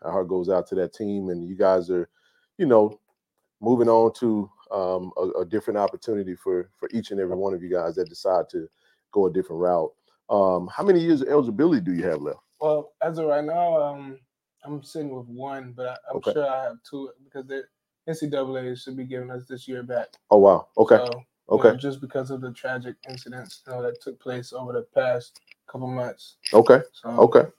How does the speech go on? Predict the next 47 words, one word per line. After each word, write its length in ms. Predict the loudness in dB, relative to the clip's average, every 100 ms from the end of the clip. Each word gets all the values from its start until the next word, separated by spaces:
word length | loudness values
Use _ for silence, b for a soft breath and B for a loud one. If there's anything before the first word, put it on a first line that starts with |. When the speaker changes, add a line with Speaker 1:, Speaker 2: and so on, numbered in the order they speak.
| _ b
Speaker 2:
<clears throat> 260 | 4 6 10
Speaker 1:
So 140 | 10
when 180 | 10 8
we 80 | 8
talk 240 | 8 8 8
about, 440 | 8 10 8 6
uh, 180 | 4 4
for 120 | 4
those 300 | 8 10 12
that 180 | 10 8
don't 240 | 8 4 2
know, 180 | -2 0
maybe 280 | 2 4
have, 220 | 4 4 4
maybe 180 | 2 4
they 80 | 2
haven't 340 | 4 2 2
seen 220 | -4 -4 -4
your 120 | -4
film. 500 | -4 -2 -2 -6 -10 _
Speaker 2:
Yes. 160 | -20 -12 0
Speaker 1:
Um, 600 | 2 4 2 0 -4 0
obviously 380 | 4 4 4 -4
you 80 | -2
play 160 | 0
on 100 | 0
the 60 | 2
offensive 440 | 2 2 -4 -2 0
line. 360 | 0 0 -4 _ _ _ _
Uh, 200 | 0 0 6
talk 240 | 6 6
about, 460 | 8 10 10 8 2 _ _ 0
uh, 220 | 4 4
which 260 | 2 -2 -4
position 440 | -6 -6 -6 -8
you 260 | -6 -6 -8 _
prefer 320 | -14 0 0 0
to 60 |
play, 260 | -2 -6 -6
whether 260 | -4 -4 0
left 240 | 2 0
Speaker 2:
Okay. 40 | 2
Speaker 1:
side, 240 | 2 2
outside, 580 | 2 0 0 -2 -2 -4 _ -10
inside. 520 | -8 -6 -4 -4 -6 _ _
Speaker 2:
Well, 320 | 4 6 4 -4 _ _ _
I've, 240 | -6 -6